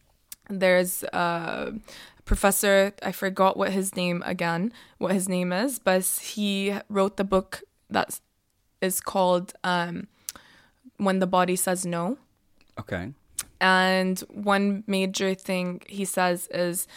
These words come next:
Speaker 1: "Your gut feeling is, like, should lead you." basically.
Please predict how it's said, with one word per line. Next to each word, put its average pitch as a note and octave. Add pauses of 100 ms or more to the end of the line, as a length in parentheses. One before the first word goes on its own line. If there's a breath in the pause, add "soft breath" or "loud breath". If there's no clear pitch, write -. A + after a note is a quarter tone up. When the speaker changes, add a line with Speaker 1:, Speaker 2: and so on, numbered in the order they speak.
(400 loud breath)
Speaker 1:
"Your G#3+
gut G#3
feeling G#3+ (520)
is, G3+ (260)
like, F#3+
should G3
lead G3
you." E3 (280)
basically. F3+